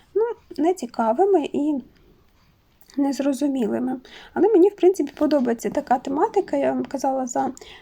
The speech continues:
фруктові великі брелочки, і ось маленькі в мене будуть ще також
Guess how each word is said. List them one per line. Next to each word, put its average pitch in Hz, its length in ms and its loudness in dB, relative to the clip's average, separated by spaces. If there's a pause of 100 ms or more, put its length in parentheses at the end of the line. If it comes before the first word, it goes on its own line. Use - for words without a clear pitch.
(140)
фруктові 427 540 2
великі 359 360 4
брелочки, 311 800 -2
і 320 200 0 (180)
ось 294 260 -6
маленькі 285 420 -2
в 240 40 0
мене 269 220 -2
будуть 247 280 -4
ще - 140 -14
також 269 500 -8